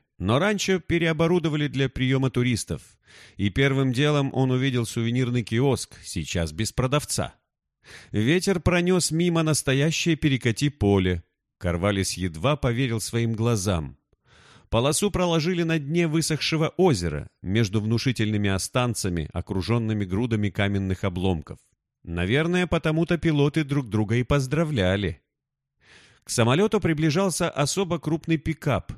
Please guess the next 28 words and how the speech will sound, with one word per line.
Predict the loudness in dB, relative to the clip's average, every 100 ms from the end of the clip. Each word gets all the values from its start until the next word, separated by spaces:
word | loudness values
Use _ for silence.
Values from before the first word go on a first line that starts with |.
| -16
со | -8 -2
сдвоенными | -2 0 0 0 0 -2 -2
задними | -2 -2 -2 -2
колёсами | -2 0 0 0 -2 -2
и | -2 -4
двойной | -2 -2 0 -2
кабиной. | 0 -2 -2 -6 -6 -12 _ _ _ -6
На | -2
поворотах | 0 2 0 -2 -2
он | -2 -2
взметал | -4 -4 -2 -2 -2
петушьи | -2 -4 -2 -4 -2 -6
хвосты | -4 -4 -4 -4 -4
рыжей | -2 -2 -4
пыли. | -4 -4 -6 -10 -18 _ _ _ _ _
Карвалес | -8 -4 0 0 -2 -2
был | -4
сейчас | -4 -4 -2 -4 -2
ближе | -2 0 0
к | -2
Муаву, | 0 0 2 0 0
чем | 0 -2 0
любой | 0 0 -2
другой | 0 0 0 0 0
руководящий | 0 0 0 0 0 0 -4
сотрудник | -2 -2 0 0 0 0 -4 -2
какой-либо | -4 0 0 0 0 0
соцсети. | 0 -4 -4 -6 -6 -8 -14